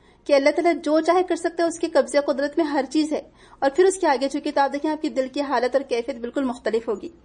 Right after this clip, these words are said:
تو یہ خشیت اختیار کرنے والے تھے، نیکی کے کاموں میں دوڑ دھوپ کرنے والے تھے۔ خیر کیا ہے؟ آپ کیا سمجھتے ہیں کہ خیر کیا ہے؟ لوگوں کی مشکلات کو دور کرنا، ان کے مسائل کو حل کرنا، ان کی مشکل حالت میں ان کی مدد کرنا،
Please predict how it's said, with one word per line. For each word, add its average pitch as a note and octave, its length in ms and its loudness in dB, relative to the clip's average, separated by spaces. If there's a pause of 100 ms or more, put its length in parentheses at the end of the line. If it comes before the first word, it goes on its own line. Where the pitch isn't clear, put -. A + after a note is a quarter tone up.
(180)
تو D4 60 -2
یہ D4+ 80 4 (100)
خشیت E4 340 4
اختیار C#4+ 320 6
کرنے C4 240 0
والے B3 200 4
تھے، D#4 160 2
نیکی C4 240 -2
کے C#4 100 -4
کاموں C4 260 2
میں C#4 100 4
دوڑ A#3 220 6
دھوپ C4+ 260 -4
کرنے A#3 240 -4
والے A3 180 -2
تھے۔ A3+ 220 -10 (800)
خیر E4 280 8 (120)
کیا E4+ 200 2
ہے؟ C4+ 280 -2
آپ A3+ 280 0
کیا C4+ 100 2
سمجھتے A#3+ 360 -6
ہیں B3+ 120 -4
کہ B3+ 80 -10
خیر C4 180 2
کیا C4 300 0
ہے؟ - 80 -14 (640)
لوگوں C4+ 300 10
کی C#4+ 120 2
مشکلات A3+ 500 2
کو C#4+ 60 -2
دور C#4 140 -4
کرنا، C4+ 300 -4 (400)
ان C#4+ 140 4
کے D4+ 100 2
مسائل B3 520 2
کو C#4+ 100 -2
حل C#4+ 220 0
کرنا، C#4+ 300 0 (340)
ان D4+ 180 8
کی E4+ 400 2 (140)
مشکل C4+ 540 -2 (640)
حالت B3 320 -2
میں C#4+ 80 -2
ان C#4 100 -2
کی D#4+ 140 -2
مدد A#3+ 340 2
کرنا، A#3+ 300 -4